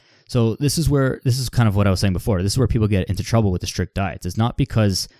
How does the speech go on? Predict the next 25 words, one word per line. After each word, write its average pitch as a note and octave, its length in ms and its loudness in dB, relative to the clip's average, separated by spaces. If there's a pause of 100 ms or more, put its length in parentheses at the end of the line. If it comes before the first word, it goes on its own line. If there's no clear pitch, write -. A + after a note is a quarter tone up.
(480)
you G#2+ 100 -6
can't G2+ 240 -4
stick - 300 -2
to - 120 -4
it. - 120 -10
It's - 100 -10
because G2+ 680 -2
you, F#2+ 220 -6
you F#2+ 140 -2
keep B2+ 220 -2
breaking F#2 640 -2 (480)
the G2 120 -4
diet. F#2 400 -2
It's E2+ 180 -8
not, G#2+ 280 -2 (100)
you, G2+ 200 -4
you G2 180 0
keep - 260 -8
breaking A2+ 300 0
the G2+ 60 0
diet G2+ 320 -2
because F2+ 280 -2
you're F2 140 -4
so B2 300 -2
restrictive A2 640 0